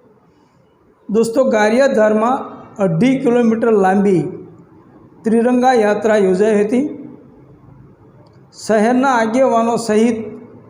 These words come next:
ત્રણ હજાર લોકો ત્રિરંગા યાત્રામાં જોડાયા હતા. હર ઘર ત્રિરંગા અભિયાન અન્વયે લોકોમાં રાષ્ટ્રભાવના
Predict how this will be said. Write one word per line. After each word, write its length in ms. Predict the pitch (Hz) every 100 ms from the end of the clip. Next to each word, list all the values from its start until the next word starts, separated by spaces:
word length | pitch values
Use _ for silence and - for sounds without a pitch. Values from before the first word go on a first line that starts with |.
| - - _ - - _ - - - - - -
ત્રણ 260 | - 214 240 143
હજાર 340 | 175 233 247 214
લોકો 320 | 208 214 220 247 - - - - - - _ - - - - - - - - - - -
ત્રિરંગા 480 | - 226 233 240 254
યાત્રામાં 540 | 240 208 208 208 202 165
જોડાયા 460 | 151 170 202 196
હતા. 200 | 196 220 247 - - - - - - - - - - - - - - - - -
હર 240 | - 160 214 185
ઘર 160 | 202 254 254
ત્રિરંગા 560 | 214 220 214 208 226 262 - - - - - - -
અભિયાન 480 | 180 165 196 240 262 214
અન્વયે 420 | 226 247 262 196 151 - - - - - - - - - - - - - - - 175
લોકોમાં 520 | 208 208 254 240 240
રાષ્ટ્રભાવના 760 | 202 214 208 185 202 226 233 240